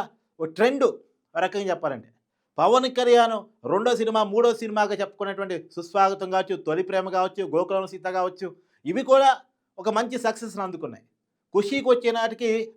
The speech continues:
పవన్ కళ్యాణ్ కెరీర్ పీక్స్ చేరింది. పవన్ కళ్యాణ్ ట్రెండింగ్ స్టార్‌గా మారిపోయారు. రెండు వేల ఎనిమిదిలో జల్సాతోటి అసలు సినిమా ఇండస్ట్రీలో నెంబర్ వన్ స్టార్‌గా పవన్ కళ్యాణ్ ఎదిగారు. తర్వాత అనేక ఫ్లాప్‌లు పవన్ కళ్యాణ్ చూశారు, కానీ ఆ ఫ్లాప్‌లు పవన్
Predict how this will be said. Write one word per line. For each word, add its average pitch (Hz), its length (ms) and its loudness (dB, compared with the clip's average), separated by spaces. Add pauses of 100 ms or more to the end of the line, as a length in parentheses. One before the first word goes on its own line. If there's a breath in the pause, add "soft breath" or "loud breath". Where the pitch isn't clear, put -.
పవన్ 226 260 0
కళ్యాణ్ 226 260 -2
కెరీర్ 208 300 2 (220)
పీక్స్ 226 260 -8 (100)
చేరింది. 151 320 -6 (520)
పవన్ 233 280 2
కళ్యాణ్ 233 240 2 (160)
ట్రెండింగ్ 233 340 -2
స్టార్‌గా 214 360 0
మారిపోయారు. 156 420 -4 (420)
రెండు 190 180 2
వేల 247 160 12
ఎనిమిదిలో 226 260 2 (120)
జల్సాతోటి 226 600 0 (320)
అసలు 220 200 -2 (480)
సినిమా 226 220 2 (100)
ఇండస్ట్రీలో 226 400 -2 (120)
నెంబర్ 226 280 4
వన్ 233 160 2
స్టార్‌గా 208 400 0
పవన్ 196 240 -4
కళ్యాణ్ 180 240 -6 (240)
ఎదిగారు. 151 280 -6 (420)
తర్వాత 254 300 4 (100)
అనేక 254 220 0 (140)
ఫ్లాప్‌లు 254 440 2
పవన్ 233 220 -2
కళ్యాణ్ 220 240 -2
చూశారు, 233 300 -8 (420)
కానీ 240 240 6 (260)
ఆ 208 40 10 (120)
ఫ్లాప్‌లు 220 380 4 (100)
పవన్ 220 220 0